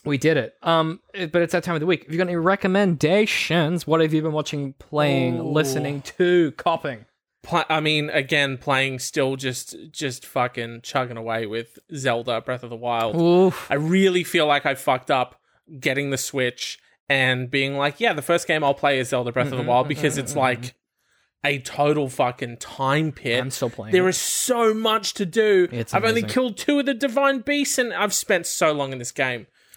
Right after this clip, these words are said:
Speaker 1: It's a long
Speaker 2: Um,
Speaker 1: time.
Speaker 2: my recommendation is if you, if you, uh, bought a Switch recently or if you're about to buy one,
Speaker 1: Get Zelda.
Speaker 2: do not start with <laughs>
Speaker 1: Get
Speaker 2: Zelda
Speaker 1: Zelda,
Speaker 2: Breath
Speaker 1: but
Speaker 2: of the
Speaker 1: don't
Speaker 2: Wild.
Speaker 1: play it first.
Speaker 2: It's too good,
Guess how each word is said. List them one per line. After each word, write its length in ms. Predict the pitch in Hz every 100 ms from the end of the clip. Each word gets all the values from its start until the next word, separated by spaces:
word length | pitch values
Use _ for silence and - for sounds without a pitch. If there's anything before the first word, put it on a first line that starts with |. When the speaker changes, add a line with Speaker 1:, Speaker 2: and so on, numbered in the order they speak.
| _
Speaker 1:
It's 100 | 143
a 60 | 139
long 240 | 135 127
Speaker 2:
Um, 60 | 123
Speaker 1:
time. 160 | 123 139
Speaker 2:
my 120 | 143
recommendation 760 | 156 147 147 135 131 127 135
is 340 | 127 123 120 - _ _
if 220 | - 135 143
you, 200 | 127 120 _ _ _
if 180 | - 131
you, 260 | 127 127 127
uh, 340 | 123 120 113 - -
bought 180 | 156 156
a 40 |
Switch 380 | - 156 151 -
recently 560 | 139 143 151 135 139 131
or 140 | 131
if 140 | 123
you're 100 | 123
about 340 | 120 139 143 -
to 60 |
buy 220 | 127 123 123
one, 220 | 123 123
Speaker 1:
Get 120 | 117
Zelda. 300 | 123 117 120 _ 131 -
Speaker 2:
do 160 | 147 147
not 240 | 139 -
start 400 | - - 127 -
with 100 | 139 -
<laughs> 80 | -
Speaker 1:
Get 400 | - - - -
Speaker 2:
Zelda 300 | - 247 269
Speaker 1:
Zelda, 120 | 262
Speaker 2:
Breath 0 |
Speaker 1:
but 140 | 247 196
Speaker 2:
of 60 |
the 60 | 196
Speaker 1:
don't 120 | 190
Speaker 2:
Wild. 100 | 165
Speaker 1:
play 120 | 156 170
it 80 | 147
first. 200 | 139 165
Speaker 2:
It's 180 | 147
too 180 | - 202
good, 380 | 175 175 151